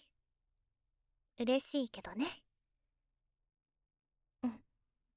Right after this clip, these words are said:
大事に思ってくれてるって気がする。じゃあ、つけるよ。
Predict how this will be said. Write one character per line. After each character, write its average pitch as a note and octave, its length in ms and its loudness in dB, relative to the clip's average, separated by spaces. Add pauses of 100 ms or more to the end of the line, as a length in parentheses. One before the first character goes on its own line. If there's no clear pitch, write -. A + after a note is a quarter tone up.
(760)
大 B3+ 240 4
事 C4 140 0
に A3+ 160 0
思 G#3+ 180 0
っ B3 40 2
て - 180 -10
く - 140 -8
れ A3 100 -4
て A#3 120 -4
る C4+ 80 4
っ D4 60 4 (220)
て - 100 -8 (300)
気 - 140 -6
が A3+ 160 -2
す - 160 -8
る。 - 140 -2 (2500)
じ B3+ 100 -4
ゃ C4 140 2
あ、 A#3+ 80 -4 (760)
つ - 120 -12
け D#4+ 120 2
る C#4 140 -2
よ。 A3+ 100 -8